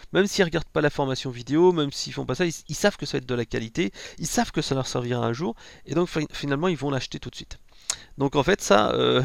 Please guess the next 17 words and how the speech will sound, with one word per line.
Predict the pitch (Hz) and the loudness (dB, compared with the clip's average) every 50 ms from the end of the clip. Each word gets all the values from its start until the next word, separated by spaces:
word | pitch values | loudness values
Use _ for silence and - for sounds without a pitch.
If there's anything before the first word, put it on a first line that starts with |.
| 120 | 0
<laughs> | 123 127 127 | -2 -6 -6
si | - - - 147 139 | -8 -10 -12 -12 -8
je | 139 | -8
vous | 147 | -6
dis | 156 165 | -6 -6
que | 165 - | -8 -2
ça, | - 131 120 120 | 2 2 4 4
ça | 123 - 131 | 2 0 -2
me, | 120 117 117 | -2 -2 -4
je | 113 | -4
l'ai | 117 117 | -6 -4
déjà | 117 143 135 | 0 0 0
revu | - 147 151 | 0 0 -4
dans | 139 123 113 | -4 -4 -4
deux, | 110 135 | -4 -6
trois | - - 127 | -4 -4 -4
business, | 113 113 110 120 139 165 202 - - | -4 -4 -4 0 0 0 0 0 -2